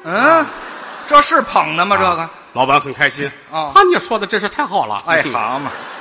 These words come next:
Speaker 2: 嗯，“给，给拿两捆。”
Speaker 1: 呃，钱。
Speaker 2: “大葱。”
Speaker 1: 哎，这嗨，拿两捆葱。
Speaker 2: 啊，这是第二种。第三种就差着了。
Speaker 1: 嗯。
Speaker 2: 呃，像这个走学挣大钱不容易。
Speaker 1: 那。
Speaker 2: 有工资，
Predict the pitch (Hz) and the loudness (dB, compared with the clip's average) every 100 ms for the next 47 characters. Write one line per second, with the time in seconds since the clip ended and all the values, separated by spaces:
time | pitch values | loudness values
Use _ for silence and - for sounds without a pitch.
0 | - 165 127 135 113 - - - - 262 | -12 -10 -10 -10 -12 -14 -20 -20 -10 -4
1 | 226 226 220 214 339 262 226 196 143 143 | -2 -2 2 2 2 -2 0 -2 -2 -4
2 | - 147 151 143 - 135 156 143 - 143 | -12 -10 -10 -8 -6 -6 -8 -8 -4 -4
3 | - 147 147 120 170 143 202 208 - - | -4 -6 -6 -8 -4 -4 0 0 0 -2
4 | - - - - - 151 185 190 135 123 | -4 -12 -18 -20 -8 -4 -4 -4 -8 -12
5 | 190 185 _ - 98 85 69 - 85 85 | -16 -16 _ -16 -12 -10 -12 -14 -16 -12
6 | 98 85 131 - - - - - 156 226 | -8 -6 -8 -10 -20 -20 -18 -8 -4 -2
7 | 233 135 101 107 - 117 87 82 - _ | -2 -6 -10 -12 -8 -6 -6 -10 -20 _
8 | 135 131 131 - 101 85 87 - 104 107 | -14 -12 -14 -18 -16 -16 -20 -18 -12 -10
9 | 110 101 90 - 110 123 123 107 - - | -8 -10 -10 -10 -10 -8 -10 -8 -10 -10
10 | - 104 110 92 87 95 85 _ 120 120 | -12 -12 -14 -14 -14 -16 -16 _ -14 -12
11 | 117 - 120 120 175 165 175 | -12 -12 -8 -4 -4 -2 -6